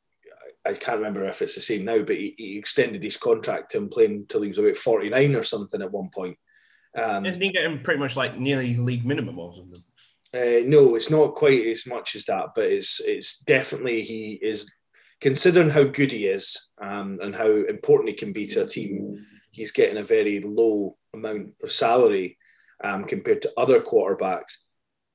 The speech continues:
Speaker 1: But
Speaker 2: Right, but
Speaker 1: realistically,
Speaker 2: in
Speaker 1: he's not. He's getting quite a decent salary. They've just, what they've done is they've kicked it down the road. So they've spread his salary over five years instead of over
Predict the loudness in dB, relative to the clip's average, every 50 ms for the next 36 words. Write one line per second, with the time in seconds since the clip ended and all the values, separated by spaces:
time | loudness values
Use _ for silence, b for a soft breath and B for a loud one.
0 | _ _ _ _ _ 2 2 4 4 6 6 8 10 10 8 8 4 -2 -4 -4
1 | -4 -8 -10 -10 -4 2 4 6 6 6 6 4 0 -4 -12 -2 0 0 0 0
2 | 2 2 2 2 2 0 -2 -2 -2 -4 -4 -4 -4 -2 -2 -2 -2 -4 -4 -6
3 | -6 -8 -10 b b b b b _ _ _ _ 0 0 4 2 2 2 2 -4
4 | -10 -4 2 2 2 2 2 2 4 4 4 4 0 -4 -6 -8 -8 -8 -6 -4
5 | -4 -4 -4 -2 -4 -4 -2 0 -2 -2 -2 -4 -4 4 6 6 6 6 4 -2
6 | -6 -10 -18 _ _ _ _ _ _ _ -4 -4 -4 -2 -2 -4 -2 -4 -4 -6
7 | 0 4 6 6 6 6 4 2 -4 -8 -8 -10 -6 -6 -4 -2 0 0 2 2
8 | 2 2 2 2 2 2 0 -2 -4 0 2 4 6 6 4 4 0 -4 -4 -4
9 | -6 -8 -10 -10 -8 -6 -6 -4 -4 -4 -2 0 0 0 2 0 -2 -2 -4 _